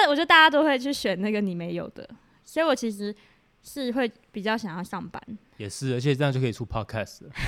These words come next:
Speaker 1: <laughs> 对，哎，
Speaker 2: 嗯。
Speaker 1: 对，就是，就是我觉得是，我觉得上班是你可能是想休息，可能，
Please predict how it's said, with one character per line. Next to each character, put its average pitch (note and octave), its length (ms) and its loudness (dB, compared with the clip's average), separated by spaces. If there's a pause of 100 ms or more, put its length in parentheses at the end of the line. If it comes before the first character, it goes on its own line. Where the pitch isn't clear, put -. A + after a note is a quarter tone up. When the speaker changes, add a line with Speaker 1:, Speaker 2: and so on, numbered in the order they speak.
(140)
Speaker 1:
<laughs> A4+ 320 -4
对， F4 360 6
哎， - 200 -4
Speaker 2:
嗯。 G#3+ 60 -8
Speaker 1:
对， D#4+ 120 0 (440)
就 A4+ 100 -4
是， A4 80 -6 (420)
就 A4 140 -6
是 A4+ 180 -2
我 D4+ 80 6
觉 B3 200 0
得 C4 180 0
是， E4+ 260 -8 (880)
我 B3 140 4
觉 C#4 160 2
得 F#4+ 140 4
上 E4+ 200 0
班 C#4 200 2
是 C4 320 -8
你 G#3+ 120 -6
可 A3+ 180 -4
能 F#3 200 -6
是 A3+ 340 -6 (280)
想 G3+ 260 -4
休 A3 180 0
息， G3 240 -6
可 G3+ 140 -8
能， E3+ 320 -8